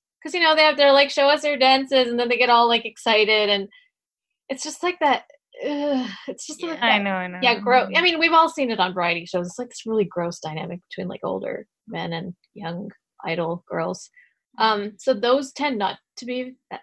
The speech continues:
Speaker 1: as enjoyable for me. And they always do, like, a skit at the end, which is,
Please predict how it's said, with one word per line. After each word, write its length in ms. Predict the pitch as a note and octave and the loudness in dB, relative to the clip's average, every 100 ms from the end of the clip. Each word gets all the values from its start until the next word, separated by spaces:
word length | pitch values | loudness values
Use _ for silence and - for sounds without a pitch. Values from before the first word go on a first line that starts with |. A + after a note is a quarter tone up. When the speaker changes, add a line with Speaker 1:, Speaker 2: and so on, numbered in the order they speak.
| - | -10
Speaker 1:
as 160 | A#3 | -8
enjoyable 420 | A#3+ A#3+ B3 B3 B3+ | -6 -2 0 -2 -2
for 120 | C4 | -2
me. 340 | B3 B3 B3+ _ _ _ _ | -2 -2 -4 _ _ _ _
And 100 | A#3+ | 2
they 60 | C4 | 6
always 240 | C4+ D4+ | 6 4
do, 60 | D4+ | 4
like, 140 | D4+ | 2
a 60 | C#4+ | 2
skit 320 | C4 - G3+ | -6 -2 2
at 160 | G#3 G#3+ | 2 0
the 140 | A#3+ | 0
end, 240 | A#3 A#3+ A3+ | 0 0 -2
which 160 | A3+ | -4
is, 240 | G#3+ G3 | -8 -12